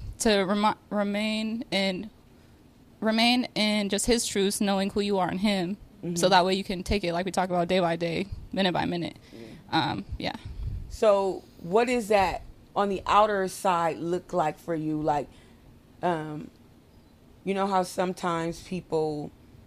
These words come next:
Speaker 2: categorize us, or they try to put us in a box, or say you're supposed to look like this or look like that.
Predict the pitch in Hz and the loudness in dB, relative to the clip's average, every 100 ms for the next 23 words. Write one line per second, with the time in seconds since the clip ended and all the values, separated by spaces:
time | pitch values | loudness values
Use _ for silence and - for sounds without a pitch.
0 | - - - 196 175 175 165 156 - 170 | -20 -20 -6 0 2 2 0 0 -2 -2
1 | 160 - 160 147 - - - - - - | -6 -6 -8 -8 -10 -20 -20 -20 -20 -20
2 | - 160 160 151 151 156 165 156 156 156 | -4 0 0 0 -2 -4 0 0 0 -4
3 | 151 - - 190 170 165 - 185 175 160 | -6 -8 -8 -4 -4 -4 -6 -6 -6 -8
4 | 156 - 156 147 143 - - - - - | -8 -2 0 0 -6 -14 -20 -20 -20 -20
5 | - 165 170 160 156 156 160 160 170 160 | -6 -4 -2 -2 -2 -2 -6 -6 -6 -4
6 | 170 156 160 160 - 160 - 156 156 - | -4 -2 -2 -2 -4 -6 -6 -6 -6 -2
7 | 151 151 160 147 | -2 -2 -6 -6